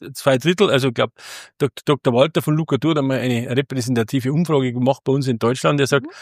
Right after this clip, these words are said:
Speaker 1: drei Viertel der deutschen Bevölkerung haben bereits schon mal ein paranormales Erlebnis gehabt.
Speaker 2: Ja.
Speaker 1: Und da wird natürlich in der Öffentlichkeit kaum drüber gesprochen, ne?
Speaker 2: Mhm. Genau.
Speaker 1: Aber es ist ja ganz normal, dass die geistige Welt sich immer wieder, äh, ja,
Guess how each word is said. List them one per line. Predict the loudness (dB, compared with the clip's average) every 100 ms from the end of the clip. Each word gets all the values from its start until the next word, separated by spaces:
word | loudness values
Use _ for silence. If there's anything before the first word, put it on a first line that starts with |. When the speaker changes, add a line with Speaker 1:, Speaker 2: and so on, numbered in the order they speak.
| -8
Speaker 1:
drei | -2 0 2
Viertel | 0 0
der | 0
deutschen | 0 0 -2
Bevölkerung | 0 -2 0 -2
haben | -2
bereits | -2 -2 -4 -4
schon | -2 -2
mal | -2 -2
ein | -4
paranormales | -2 -2 0 0 0 -2 -4
Erlebnis | -4 -2 -2 -2 -2
gehabt. | -2 -2 _ -20 -8
Speaker 2:
Ja. | -8 -8 _
Speaker 1:
Und | 2 2 4
da | 2
wird | 2
natürlich | 0 -2 0
in | 0
der | 2
Öffentlichkeit | 2 0 0 -2
kaum | 0 -2
drüber | 0 -2
gesprochen, | -4 -2 0 0 -2 -10
ne? | -12 -16 -18
Speaker 2:
Mhm. | -16 -14 -16 _ _ _ -8
Genau. | -4 -2 2
Speaker 1:
Aber | 4 4
es | 2
ist | 0 0
ja | 0 2
ganz | 2 2 4
normal, | 4 6 4
dass | 0
die | -2
geistige | 0 0 0 2
Welt | 2 2
sich | 0 0
immer | 0 0
wieder, | 0 0 -2 -8 -20 _ -4
äh, | 0 0 -2 -8
ja, | -2 0 0 -2